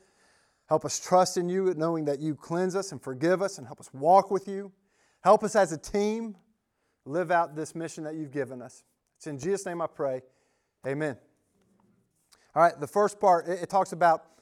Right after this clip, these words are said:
his power and our duty, and it goes with "all authority has been given to me." All authority has been given to me. Uh, can someone give me a definition of authority?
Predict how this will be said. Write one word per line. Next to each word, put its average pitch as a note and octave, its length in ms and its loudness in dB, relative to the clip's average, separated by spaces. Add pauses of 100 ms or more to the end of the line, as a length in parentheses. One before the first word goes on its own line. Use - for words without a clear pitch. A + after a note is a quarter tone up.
(200)
his G3+ 200 2
power F#3+ 640 4
and D#3+ 320 -8
our F3+ 460 0 (240)
duty, D#3+ 400 -4 (260)
and D#3 260 -6
it D#3 160 -8
goes G3 300 0
with E3 300 -4
"all G#3 420 6
authority F#3 520 -2
has F3+ 260 4
been F3 300 -4
given F3+ 500 -2 (340)
to G#3 220 0
me." B2+ 240 -8
All G3 360 6
authority F#3 440 -2
has E3+ 200 0
been E3+ 140 -8
given F3 280 -6
to G3+ 120 -10
me. D#3 100 -12 (300)
Uh, F3+ 140 0
can F3+ 280 -8
someone B3 260 -6
give A#3 120 -2
me A3 100 -6
a F3 40 -6
definition G3 580 -6
of E3+ 260 -4
authority? G3 500 -8